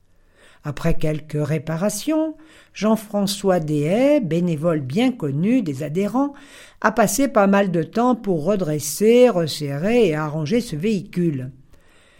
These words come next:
Celui-ci permet dès à présent des possibilités supplémentaires et plus de souplesse pour les activités, sorties, et cetera, que met en place la délégation pour les adhérents et personnes en situation de handicap.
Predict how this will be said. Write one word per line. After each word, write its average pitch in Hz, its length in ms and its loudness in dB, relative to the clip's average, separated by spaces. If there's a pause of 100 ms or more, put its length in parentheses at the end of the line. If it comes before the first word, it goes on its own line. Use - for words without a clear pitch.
(120)
Celui-ci 220 560 0
permet 208 360 2
dès 180 240 0
à 170 40 -2
présent 170 420 -2
des 196 140 0
possibilités 175 760 -4
supplémentaires 180 920 -2 (460)
et 180 80 -4
plus 269 280 2
de 185 80 0
souplesse 208 640 -2
pour 170 180 -4
les 156 180 -2
activités, 175 960 -2
sorties, 214 560 -8
et 175 120 -4
cetera, 175 600 -6 (360)
que 190 80 -2
met 220 220 2
en 165 120 0
place 226 320 -2
la 160 120 -4
délégation 190 720 -2
pour 170 160 -4
les 156 220 0
adhérents 156 580 -2
et 175 80 -4
personnes 202 600 -4
en 151 80 -4
situation 147 640 -6
de 170 100 -2
handicap. 151 640 -4